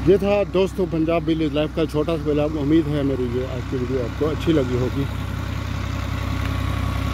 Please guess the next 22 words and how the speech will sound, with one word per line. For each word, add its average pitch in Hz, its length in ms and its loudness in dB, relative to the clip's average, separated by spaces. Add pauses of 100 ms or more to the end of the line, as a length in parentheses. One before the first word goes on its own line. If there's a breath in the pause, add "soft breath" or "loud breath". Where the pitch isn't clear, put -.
(220)
इस - 120 4
तरह 190 140 8
की 180 120 0
मज़ीद 165 400 4
वीडियोज़ 151 340 0
को 143 80 0
देखने 131 320 -4
के 135 100 -2
लिए 143 140 0 (100)
हमारे 127 300 0 (100)
चैनल 143 380 2
को 143 80 4 (120)
आप 139 160 0 (640)
सब्सक्राइब 156 480 2
कर 143 160 0
सकते 143 380 0
हैं। 147 100 2 (760)
लाइक 180 200 6
कीजिए 180 220 2
हमारी 165 280 2
वीडियोज़ 151 360 2
को, 156 160 2